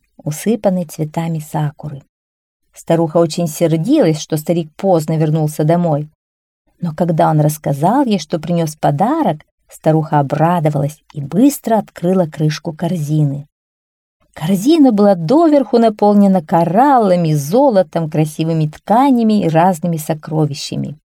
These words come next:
И старик, и старуха были очень рады.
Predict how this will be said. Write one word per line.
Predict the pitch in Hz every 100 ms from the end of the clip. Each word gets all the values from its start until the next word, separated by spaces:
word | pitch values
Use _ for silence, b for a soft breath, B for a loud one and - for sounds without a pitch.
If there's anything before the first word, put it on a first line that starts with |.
| _ _ _ _ -
И | 151
старик, | - 143 147 180 -
и | 151
старуха | - 135 202 311 302 233
были | 190 175 160
очень | 226 240 - 175 156
рады. | 143 139 139 143